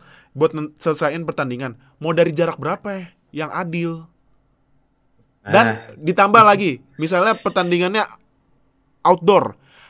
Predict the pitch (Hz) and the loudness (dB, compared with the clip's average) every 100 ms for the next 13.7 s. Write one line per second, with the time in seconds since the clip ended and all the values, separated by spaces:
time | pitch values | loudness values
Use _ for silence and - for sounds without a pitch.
0 | _ - 185 190 190 202 233 220 202 196 | _ -2 -2 0 -4 -4 -6 -6 -2 0
1 | 214 226 240 208 - - 165 226 226 190 | 0 -4 -8 -10 -14 -10 -4 -2 -2 -2
2 | 180 175 226 - - 147 175 180 185 175 | -2 0 -4 -4 -12 -4 -2 0 -2 -2
3 | 190 190 175 175 180 208 165 107 _ _ | -2 -2 -2 -4 -4 -4 -6 -8 _ _
4 | _ _ 185 202 202 196 190 220 233 208 | _ _ -2 2 0 0 -2 -4 -4 -2
5 | 180 190 208 196 240 202 - - _ _ | 0 0 -2 -6 -4 -4 -8 -20 _ _
6 | 185 220 - - 165 180 175 185 175 185 | -2 -2 -4 -8 -4 -2 -2 -4 -2 -4
7 | 214 175 135 160 180 180 180 214 202 185 | -2 -6 -4 -2 0 -2 -2 -4 -2 -2
8 | 185 196 202 - - _ _ _ _ _ | -2 -2 -2 -4 -14 _ _ _ _ _
9 | _ _ _ _ 220 262 254 220 220 226 | _ _ _ _ -4 -4 -4 -4 -2 -2
10 | - 247 262 262 262 254 262 247 269 277 | 0 2 6 6 4 0 0 0 2 4
11 | 415 - 233 262 339 466 202 180 180 156 | 2 0 -4 -2 2 2 2 4 2 0
12 | - _ _ _ _ _ _ - 233 285 | -12 _ _ _ _ _ _ -4 0 2
13 | 466 202 151 151 107 98 | 2 2 -2 -2 -4 -8